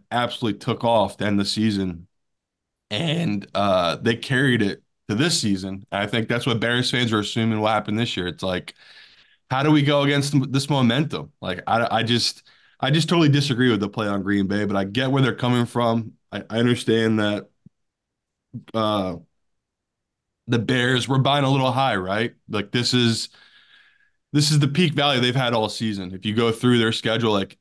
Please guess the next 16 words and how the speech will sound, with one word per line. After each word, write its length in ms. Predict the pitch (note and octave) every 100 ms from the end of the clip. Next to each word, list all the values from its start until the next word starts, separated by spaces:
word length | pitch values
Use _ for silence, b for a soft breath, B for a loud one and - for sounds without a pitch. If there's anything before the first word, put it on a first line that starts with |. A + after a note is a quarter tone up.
| B2+
every, 680 | C#3+ C3+ C3+ B2 A#2 A2 - _ -
every 360 | D3+ D3+ C#3
week, 500 | A2+ A#2+ A#2+ G2+ - -
it's 120 | G2+
kind 120 | A#2+
of 60 | A2
been 120 | G#2
building 300 | G2 G#2 G2+
towards 340 | G2+ G2+ G#2 G#2
this, 280 | A#2+ A#2 -
this 240 | G#2 G2+
team 340 | - G#2+ A2
and 100 | G2+ F#2+
this 180 | G2
number. 400 | G2+ G#2+ A#2 A2+
And, 460 | F#2 F#2+ F#2+ F2+ E2+